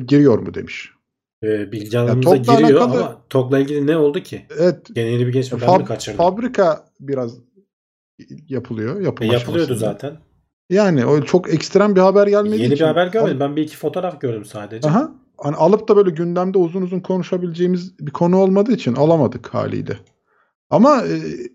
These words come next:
Speaker 1: sevenine güzel içerik veriyorlar işte. Hani fabrika yaptık, gittik, gezdik, görüştük. Konuşmak isteyenler konuşuyor da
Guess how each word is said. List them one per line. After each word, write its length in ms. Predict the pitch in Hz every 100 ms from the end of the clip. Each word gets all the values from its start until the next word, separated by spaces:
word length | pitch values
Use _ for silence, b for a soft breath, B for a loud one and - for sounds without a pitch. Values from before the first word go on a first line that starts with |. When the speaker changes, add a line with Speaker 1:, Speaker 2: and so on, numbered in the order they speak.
| - -
Speaker 1:
sevenine 640 | - 170 175 202 202 277
güzel 300 | 320 247 339
içerik 380 | - 180 135 131
veriyorlar 380 | 120 120 120 117
işte. 240 | - 131
Hani 340 | 123 123 131
fabrika 540 | - - 170 180 185 165
yaptık, 480 | 117 101 - 180 -
gittik, 420 | 160 - 131 127
gezdik, 460 | 165 127 113 123
görüştük. 580 | 175 156 117 - 208 - _ b b b b b _ -
Konuşmak 400 | 151 143 196 185
isteyenler 420 | - 175 190 208
konuşuyor 500 | 220 202 - 359 247
da 220 | 104 110